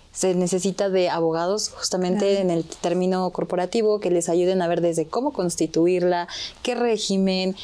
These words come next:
Speaker 1: qué van a poner en sus, eh, actividades, si van a ser ahora sujetos, digo, en la parte fintech,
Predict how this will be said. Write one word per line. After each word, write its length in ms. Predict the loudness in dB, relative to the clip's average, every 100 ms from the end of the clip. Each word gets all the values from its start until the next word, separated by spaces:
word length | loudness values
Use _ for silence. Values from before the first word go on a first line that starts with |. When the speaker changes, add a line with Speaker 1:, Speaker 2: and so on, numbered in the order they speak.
| -18 -6
Speaker 1:
qué 120 | -2
van 180 | -2 -2
a 60 | -2
poner 540 | -2 0 2 2 0 0
en 180 | -2
sus, 800 | -2 0 2 2 2 2 0 0
eh, 340 | 0 0 0 0
actividades, 920 | -4 -2 0 2 2 2 2 2 0
si 200 | 0 0
van 200 | 0 0
a 80 | 0
ser 140 | 0
ahora 300 | 0 2 0
sujetos, 440 | -2 -2 -2 0 0
digo, 240 | 2 2
en 320 | 0 0 2
la 240 | 0 -2 -4
parte 300 | -4 -4 -4
fintech, 480 | -2 -2 -2 -4